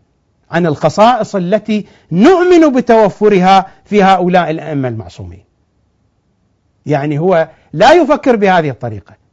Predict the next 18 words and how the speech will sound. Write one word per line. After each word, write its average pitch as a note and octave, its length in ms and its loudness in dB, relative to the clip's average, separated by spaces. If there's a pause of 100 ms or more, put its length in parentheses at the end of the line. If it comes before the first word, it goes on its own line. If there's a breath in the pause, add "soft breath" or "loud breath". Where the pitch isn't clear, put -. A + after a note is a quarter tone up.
(220)
وإنما G3 480 -2
هو G3 180 2
يأتي A3 420 -2
بجواب F#3+ 600 0
إقناعي A3+ 720 -4 (180 soft breath)
لأولئك G#3+ 680 -2
الذين G3+ 560 -2 (240 soft breath)
لا G#3+ 240 4
يريدون A#3+ 480 -2
أن G3+ 180 -2
يفهموا G3 480 -2
القضية F#3+ 420 -4
في F3+ 160 -6
بعدها D3 360 -6
الغيبي. G#2+ 380 -12 (680)
وعلى D3+ 300 2
هذا B3 340 4
الأساس G3+ 640 -2